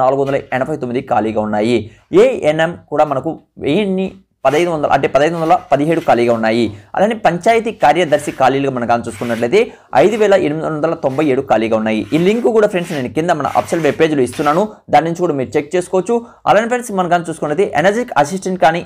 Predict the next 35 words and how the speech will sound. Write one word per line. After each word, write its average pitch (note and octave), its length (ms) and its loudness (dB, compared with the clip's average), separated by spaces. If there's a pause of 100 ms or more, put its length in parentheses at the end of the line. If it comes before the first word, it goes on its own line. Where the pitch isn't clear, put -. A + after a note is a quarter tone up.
(120)
ఇంజనీరింగ్ G#3+ 480 -2
అసిస్టెంట్ F3 460 -4
కానీ E3 180 2 (640)
విఆర్ఓ, D3 1000 2 (420)
ఓకే, E3 160 -4 (160)
విఆర్ఓ G3 440 4
కోసం F3+ 280 -2
చాలామంది D#3 400 2 (200)
వెయిట్ D3 240 0
చేస్తుంటున్నారు. D3 720 0 (180)
దాని C#3 220 2
గురించి D#3+ 240 -4
కూడా D#3 160 2
నేను C3+ 220 -4
ఒక G#2+ 140 -8
వీడియో C#3+ 200 2
కూడా D3 160 2
చేయడం C#3+ 240 0
జరిగింది, C#3+ 280 0 (180)
ఏ - 100 2
అర్హతలు D3+ 380 0
ఉండాలి, C#3 220 2 (120)
లేకపోతే G#3+ 340 2 (520)
ఈ G3+ 40 0 (460)
అర్హతలు G3+ 360 -2
కూడా G3 100 2 (140)
చేంజ్ G3 220 2 (180)
అవుతున్నాయని E3+ 480 -2
ఒక C#3+ 100 -4 (180)
ఇన్ఫర్మేషన్ D3+ 440 -4
వచ్చింది. D3 300 0 (300)
అంటే C#3+ 200 -2
లాస్ట్ E3 160 2
టైమ్ G3 140 -2
మనకు E3+ 140 -6